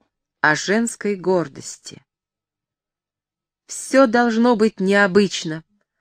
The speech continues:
в судьбе такой девушки, как я», вскричала однажды разгневанная Матильда.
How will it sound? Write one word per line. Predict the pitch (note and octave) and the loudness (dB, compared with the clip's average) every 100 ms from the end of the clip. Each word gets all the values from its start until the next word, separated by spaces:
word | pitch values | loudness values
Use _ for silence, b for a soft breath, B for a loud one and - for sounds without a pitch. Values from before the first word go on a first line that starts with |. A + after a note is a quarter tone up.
| _ - | _ -18
в | |
судьбе | - F#3 D#3+ E3+ G3 | -2 -2 0 0 0
такой | E3+ E3+ D#3 | 0 0 -2
девушки, | C#3+ F3 C#4+ C#4 - | 0 2 2 0 -6
как | A3+ A3 - E3 | -6 -4 -6 0
я», | E3 C#3+ _ _ _ _ _ _ _ _ | 0 0 _ _ _ _ _ _ _ _
вскричала | - - E3 - F3 D#3+ D3+ | -18 -8 -6 -2 0 0 0
однажды | D3 D#3+ G3 F3+ F3 | -2 0 0 0 0
разгневанная | E3+ D3+ D#3+ E3+ D#3 D3+ D3+ | 0 -2 -2 -2 -2 -4 -2
Матильда. | D#3 - D#3 D3 C#3 | -2 -2 -2 -4 -8